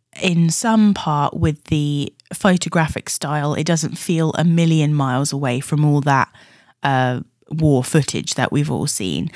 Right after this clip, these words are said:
Um, so it kinda has a, um, an element of that that gives it an authenticity, but I think also just the fact that,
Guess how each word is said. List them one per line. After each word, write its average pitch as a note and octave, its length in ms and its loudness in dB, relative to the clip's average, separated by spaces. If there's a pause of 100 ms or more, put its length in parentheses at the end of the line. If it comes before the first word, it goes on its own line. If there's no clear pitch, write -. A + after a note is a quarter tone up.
(720)
Um, D3 380 0
so C#3+ 400 -2 (580)
it - 680 -4 (680)
kinda D#3+ 280 2
has D#3 320 -2
a, D3 360 0
um, C#3 760 -2 (380)
an A#3 100 2
element B3 360 4
of D#3+ 100 -4
that - 200 0
that - 140 -4
gives D3+ 240 0
it - 80 -4
an D3+ 120 0
authenticity, D3+ 840 -2
but D3+ 180 -2
I D3+ 120 2
think D#3+ 540 0 (340)
also D3+ 480 2
just C#3+ 460 2
the C3+ 100 -2
fact - 560 -6 (420)
that, - 540 -2